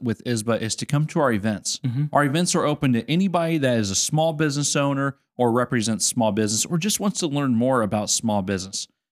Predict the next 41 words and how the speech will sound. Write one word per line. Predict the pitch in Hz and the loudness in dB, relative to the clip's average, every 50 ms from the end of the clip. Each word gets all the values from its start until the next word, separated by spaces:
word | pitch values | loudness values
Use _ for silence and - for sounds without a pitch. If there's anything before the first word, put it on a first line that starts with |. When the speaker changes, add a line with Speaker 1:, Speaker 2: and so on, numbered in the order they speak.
| _ _ | _ _
Speaker 1:
So | - 143 | -4 -2
come | 120 - 185 175 | 0 0 -2 0
to | - 185 | 2 2
our | 165 147 | 2 2
events. | 131 123 139 135 131 - | 2 2 0 0 0 -2
It's | 117 - | -2 -4
great. | - - 135 139 143 143 | -4 -2 -2 -2 -2 0
It's | 127 - | -2 -2
a | - 110 | -2 0
lot | 120 123 139 143 | 0 2 2 2
of | 143 127 | 2 2
networking. | 127 131 127 127 131 131 123 - - 131 127 127 123 123 _ _ _ _ _ | 0 0 0 0 -2 -2 -4 -2 -2 0 0 0 0 -2 _ _ _ _ _
It's | 113 104 - | -2 0 0
a | - 107 | 0 0
lot | 110 117 127 127 | 2 2 2 2
of | 127 - | 0 -2
panel | - 139 135 135 131 120 | -2 -2 0 0 0 -2
discussions, | 104 98 - - 120 113 107 - 117 107 98 | -2 -2 -2 0 0 -2 -2 -2 -6 -6 -4
but | - 120 - - _ _ _ _ _ _ _ - | -4 -4 -6 -6 _ _ _ _ _ _ _ -2
a | 127 123 | 0 2
little | 131 165 175 190 | 4 4 2 2
bit | 196 160 151 | 0 0 0
different. | 170 160 - - 151 143 | -2 -2 -2 -4 -2 -2
Like | 139 135 - | -2 -2 0
we | 151 | 0
had | 143 131 | 2 2
mentioned, | 131 127 - - 127 117 | 0 0 0 -2 -2 0
we're | 117 131 | 2 2
not | 143 147 139 | 2 0 0
here | 147 156 151 | 0 -2 -2
to | 139 123 | -2 -2
talk | 110 - - 131 123 - | -4 -2 -2 -2 -2 -2
at | 123 127 120 107 | -4 -4 -4 -2
you. | 120 123 120 113 - _ _ _ _ _ | -2 -2 -2 -2 -4 _ _ _ _ _
We're | - 120 | 0 2
here | 113 143 151 | 2 2 2
to | 139 123 | 2 0
provide | 98 - - 127 107 101 - 120 120 139 156 151 139 | -2 -2 -4 -4 -4 0 0 0 2 2 0 0 0
you | 147 147 135 | 0 0 0
with | 123 110 - _ _ _ | 0 -2 -2 _ _ _
practical, | - 135 139 143 - 131 - - 143 135 139 | -2 0 0 -2 -6 -6 -2 0 0 0 -2